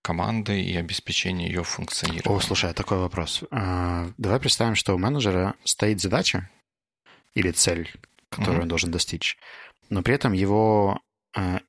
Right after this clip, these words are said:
Speaker 2: area of authority или influence недостаточно, чтобы этого достичь. Я достаточно часто вижу такие кейсы, когда задача превышает, э, реальные полномочия менеджера.
Speaker 1: Мгм.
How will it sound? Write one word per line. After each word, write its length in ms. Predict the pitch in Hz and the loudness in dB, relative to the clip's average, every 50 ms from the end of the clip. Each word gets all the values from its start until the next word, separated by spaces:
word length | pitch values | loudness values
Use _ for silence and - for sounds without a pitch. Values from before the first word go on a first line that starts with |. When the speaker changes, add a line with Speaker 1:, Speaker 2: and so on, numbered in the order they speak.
| - | 0
Speaker 2:
area 320 | - 110 110 104 98 98 - | 2 2 4 4 4 2 2
of 160 | - - - - | 0 -4 -6 -4
authority 500 | - - - 117 104 95 90 - - 95 | -4 2 4 4 4 4 2 0 -2 -4
или 260 | - - - 92 98 | -2 -2 -2 -2 0
influence 580 | - 139 165 - - 107 95 95 92 - - - _ _ _ _ _ _ - _ _ _ _ _ _ _ - | 2 0 0 2 2 2 2 2 0 -2 -4 -6 _ _ _ _ _ _ -20 _ _ _ _ _ _ _ -2
недостаточно, 680 | - 104 107 98 92 - - - - - 120 - - | 0 2 2 2 2 2 2 0 2 2 0 0 0
чтобы 280 | 85 - - 90 92 92 | -2 -2 -2 0 0 0
этого 340 | 90 - 101 95 98 92 87 - | 0 2 2 2 2 0 -2 -4
достичь. 480 | - 90 101 98 - - - - - - | -4 -2 -2 -2 -2 -2 -4 -4 0 0
Я 100 | 92 92 | 0 -2
достаточно 480 | 90 90 - - - - - - - | 0 -2 0 0 0 0 0 0 2
часто 300 | - - - - - 85 | 4 4 2 2 0 -2
вижу 140 | 80 78 80 | -4 -4 -4
такие 260 | - - - - 80 | -6 -6 -6 -6 -8
кейсы, 320 | - - 165 180 - - 95 | -4 -2 0 0 2 0 0
когда 520 | - 82 80 82 85 85 82 82 85 - - - - - - - - - | -2 -4 -4 -2 -2 -2 -2 -2 -4 -6 -8 -16 -18 -18 -18 -20 -16 -8
задача 600 | - 104 92 90 104 113 - - - 95 90 87 - - | -4 -4 0 2 2 4 4 4 2 4 2 2 0 0
превышает, 720 | - 98 98 95 90 - - 110 110 107 101 95 90 82 - - - - | 0 2 2 4 4 4 4 6 4 4 4 2 2 0 -4 -6 -4 -2
э, 240 | - 98 95 92 90 95 | 0 0 0 2 2 4
реальные 320 | 98 101 98 92 90 87 | 4 4 4 2 0 -2
полномочия 1040 | - - 85 87 87 85 87 90 95 - - - 90 80 78 78 82 85 92 98 - - _ _ _ _ | 0 -2 -2 0 0 0 2 0 2 2 2 0 2 0 -2 -2 -4 -6 -8 -10 -14 -18 _ _ _ _
менеджера. 460 | - 92 85 82 82 - - - - | -4 -2 -2 0 -2 -2 -2 -2 -2
Speaker 1:
Мгм. 200 | 98 92 139 185 | -2 -2 -4 -6